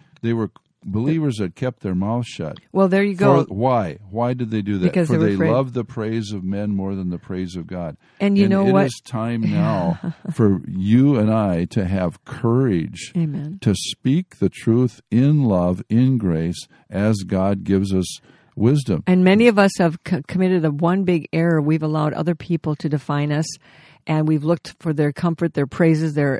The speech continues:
Speaker 2: uh, encouragement, their acceptance, and they have not been able to endorse us. We have actually given ourselves, given, sold our souls to get them to like us, et cetera, et cetera, you know,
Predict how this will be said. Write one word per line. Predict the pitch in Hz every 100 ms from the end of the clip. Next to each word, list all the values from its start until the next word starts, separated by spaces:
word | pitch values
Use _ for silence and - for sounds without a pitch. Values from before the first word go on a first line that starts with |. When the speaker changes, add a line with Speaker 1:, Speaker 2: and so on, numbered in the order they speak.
| -
Speaker 2:
uh, | 139 123
encouragement, | 143 - 165 151 165 147
their | 139
acceptance, | 131 - 165 - 156 - - - -
and | 165 165
they | 185
have | 185
not | 165 156 202
been | 233 202
able | 160 151
to | -
endorse | 151 143 139 139
us. | 165 175 - - -
We | 175
have | 170
actually | 175 165
given | 160 135 190 247
ourselves, | 196 175 165 151 151
given, | 165 190 - 160
sold | 170 226
our | 170 165
souls | - 156 147 160 - - _
to | 190
get | 170 196 180
them | 180 190
to | 196
like | 175 170 175 -
us, | 135 147 -
et | 151 -
cetera, | 160
et | 151
cetera, | 160 151 143 147
you | 170 170
know, | 156